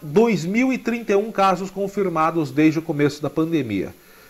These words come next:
Temos um número menor de casos ativos na cidade, são três pessoas com covid dezenove fazendo tratamento domiciliar, né? E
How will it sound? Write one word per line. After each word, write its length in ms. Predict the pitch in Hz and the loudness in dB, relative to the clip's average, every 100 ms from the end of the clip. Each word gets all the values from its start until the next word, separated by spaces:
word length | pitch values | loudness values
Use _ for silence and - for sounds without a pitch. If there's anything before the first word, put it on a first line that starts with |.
| - | -6
Temos 360 | - 202 202 165 | 4 6 6 4
um 80 | 190 | 4
número 340 | 180 175 165 | 2 4 4
menor 640 | 160 214 190 165 180 214 | 4 0 2 4 6 4
de 120 | 156 143 | 2 -2
casos 440 | 156 143 127 131 | 2 4 2 0
ativos 460 | 117 - 135 123 107 | -2 0 -2 -2 -4
na 100 | 107 | -6
cidade, 560 | 120 92 104 131 151 | -4 0 2 2 0
são 200 | 147 165 | -2 -2
três 460 | 160 - 180 202 190 | -2 2 6 6 4
pessoas 600 | - 143 - 139 143 131 | -4 -4 -2 0 0 -2
com 340 | - 180 196 | 4 6 6
covid 460 | 190 156 139 147 131 | 4 -2 0 -4 -4
dezenove 680 | 117 117 113 117 123 120 120 - - - | -6 -4 -4 -2 -4 -4 -6 -12 -20 -20
fazendo 440 | - 123 120 135 127 | 0 2 4 2 0
tratamento 720 | 139 131 - 117 120 113 131 | 2 0 2 0 -2 -4 -4
domiciliar, 920 | 120 120 120 156 180 170 139 180 - _ _ _ _ _ _ _ - | -4 -4 -2 -2 0 2 4 2 -4 _ _ _ _ _ _ _ -4
né? 240 | 110 147 - - - - - - | -2 -4 -8 -20 -20 -20 -16 -4
E 960 | 180 185 185 180 180 175 165 151 139 | 2 6 6 6 6 6 8 6 4